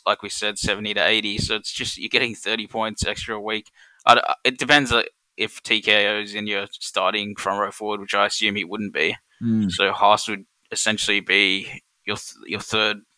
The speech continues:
Speaker 1: best front row forward coming in, or one of your top three. Um, but yeah, it's, it's just not worth it because these guys don't have the ceilings that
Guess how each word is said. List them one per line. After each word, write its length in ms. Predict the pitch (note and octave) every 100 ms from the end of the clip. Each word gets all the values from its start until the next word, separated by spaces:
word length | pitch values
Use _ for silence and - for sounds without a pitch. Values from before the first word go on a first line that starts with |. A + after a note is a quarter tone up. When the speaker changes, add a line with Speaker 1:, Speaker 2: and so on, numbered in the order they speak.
| _ _ _ -
Speaker 1:
best 280 | G2+ -
front 200 | - G#2+
row 120 | G2 G#2
forward 280 | F#2+ G2
coming 240 | - G#2+ G#2+
in, 140 | G#2+
or 280 | G2+ G2 A#2 _ - _ _ _
one 200 | - A#2
of 60 | A#2
your 80 | A2
top 240 | - A#2+
three. 460 | - A2 A2 G#2 G#2+ _ _ _ _
Um, 360 | G2+ F#2 F#2+ G#2+ _
but 100 | B2
yeah, 220 | G#2+ F2+
it's, 160 | G#2+ -
it's 160 | B2+
just 160 | - -
not 160 | C3+ F#2+
worth 240 | A#2+ C#3+
it 100 | G#2+
because 240 | F2+ G#2+
these 180 | G#2+ A2+
guys 240 | A2+ A2+ A2
don't 280 | - G#2+
have 260 | A2+ G#2+ G2
the 80 | A2
ceilings 440 | - G#2+ A#2 G#2
that 180 | G#2+